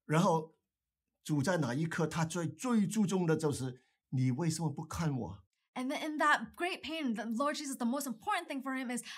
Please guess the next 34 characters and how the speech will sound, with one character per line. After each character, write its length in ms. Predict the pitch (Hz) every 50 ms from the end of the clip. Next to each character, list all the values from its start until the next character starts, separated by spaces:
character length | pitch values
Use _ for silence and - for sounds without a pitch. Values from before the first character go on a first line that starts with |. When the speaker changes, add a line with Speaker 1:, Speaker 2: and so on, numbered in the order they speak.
| -
Speaker 2:
asking 340 | - 262 311 320 - - 277
God, 140 | 277 269 247
"Why 140 | 269 269 247
have 240 | 233 277 277 277 233
you 140 | 240 240 - - -
Speaker 1:
然 100 | 143 160
后 100 | 190 190
主 280 | 151 208 185 160 156 175
耶 40 | 190
稣 140 | - 208
在 160 | 185 190 185 175
十 200 | - - - 165
字 100 | 180 175
架 160 | 190 175 170
上 240 | 135 180 170 165 139
Speaker 2:
forsaken 20 |
me?" 60 | - - _ _ _ _
Speaker 1:
对 240 | - 240 240 226 214
主 180 | - - 147 131
这 180 | - - 135
一 300 | 123 127 190 240 254 247 220
眼， 320 | 175 147 120 98 85 82 82 - - _ _ _ - - - -
Speaker 2:
And 200 | 262 262 247 247
then 240 | 240 269 269 269 - - _ - - _
the 200 | 214 208 196 254
Son 480 | 254 - - 370 370 359 311 262 226 - - - _ _ _ - - - - 208 240
glanced 460 | - 214 269 311 359 381 320 233 - -
at 140 | - 233 -
the 80 | -
Father 320 | 240 - - 277 285 254 220
with 160 | 196 202 -
this 200 | - 277 269 -
one 220 | 240 269 277 254
eye. 240 | 220 185 160 156 160